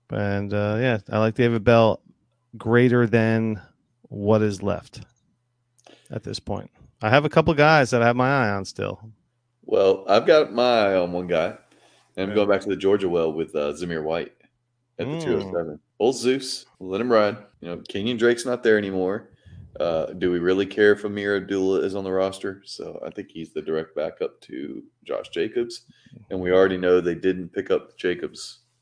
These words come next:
Speaker 2: uh, fifth-year option for, for next year. So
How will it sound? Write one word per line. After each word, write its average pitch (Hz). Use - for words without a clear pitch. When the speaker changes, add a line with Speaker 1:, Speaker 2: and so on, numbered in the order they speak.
Speaker 2:
uh, 62
fifth-year 95
option 110
for, -
for 95
next 101
year. 120
So 117